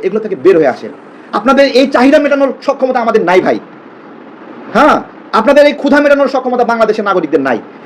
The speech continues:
আপনারা যেই চেষ্টাটা করতেছেন যে আপনারা ডক্টর ইউনূসকে গ্রিপে রাখবেন, যতক্ষণ পর্যন্ত গ্রিপে আসে নাই ততক্ষণ পর্যন্ত গালিগালাজ করছেন। যেই আপনার গ্রিপে আসছে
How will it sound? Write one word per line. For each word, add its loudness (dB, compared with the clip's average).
আপনারা 2
যেই 2
চেষ্টাটা 0
করতেছেন -6
যে 2
আপনারা 0
ডক্টর -2
ইউনূসকে -6
গ্রিপে 0
রাখবেন, 0
যতক্ষণ 0
পর্যন্ত 0
গ্রিপে 2
আসে 0
নাই -2
ততক্ষণ -6
পর্যন্ত -8
গালিগালাজ 0
করছেন। -12
যেই 6
আপনার -2
গ্রিপে 0
আসছে -4